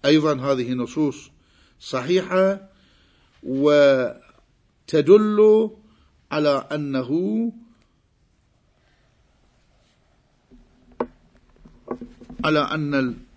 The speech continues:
المشقة هي شنو؟ نوعية، هكذا يقول.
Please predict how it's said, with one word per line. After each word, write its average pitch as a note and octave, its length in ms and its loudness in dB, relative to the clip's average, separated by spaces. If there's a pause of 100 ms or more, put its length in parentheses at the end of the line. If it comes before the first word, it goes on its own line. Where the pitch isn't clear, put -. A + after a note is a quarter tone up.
(160)
المشقة G3 580 -4
هي G3 220 -2
شنو؟ G3+ 440 -4 (760)
نوعية، C3+ 600 0
هكذا F3+ 460 2
يقول. G#2 340 -6